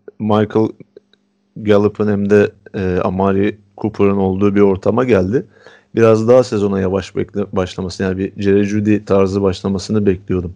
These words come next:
Ama yani ilk haftadan beri oldukça aktif, yani yüz yardlık maçları oldu.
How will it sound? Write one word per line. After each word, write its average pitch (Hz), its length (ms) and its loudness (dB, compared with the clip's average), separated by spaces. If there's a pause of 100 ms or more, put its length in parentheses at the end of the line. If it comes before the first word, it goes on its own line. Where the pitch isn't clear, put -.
(640)
Ama 113 340 2 (340)
yani 92 200 -4
ilk 113 180 0
haftadan 107 480 0
beri 95 120 2
oldukça 110 460 0
aktif, - 320 -4
yani 95 160 0
yüz 101 260 0
yardlık 104 840 0
maçları 101 500 0
oldu. 98 420 2